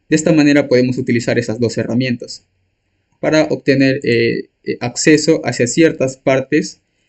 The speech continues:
del, de la aplicación que no han sido restringidas. En esta parte tenemos dos, eh, herramientas que nos permitirán,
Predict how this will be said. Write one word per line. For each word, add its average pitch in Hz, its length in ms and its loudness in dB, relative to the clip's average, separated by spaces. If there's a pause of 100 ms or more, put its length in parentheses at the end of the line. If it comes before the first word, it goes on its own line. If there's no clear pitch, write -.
(140)
del, 117 600 0 (720)
de 135 180 2
la 123 100 4
aplicación 165 640 0 (480)
que 156 160 2
no 151 160 6
han 127 100 0
sido 127 240 2
restringidas. - 800 -6 (920)
En 131 140 -6
esta - 260 -4
parte 127 260 -2
tenemos 120 520 -6 (200)
dos, 131 440 -2
eh, 113 220 -6
herramientas 120 540 -2
que 120 100 -6
nos 117 160 -6
permitirán, 120 640 -2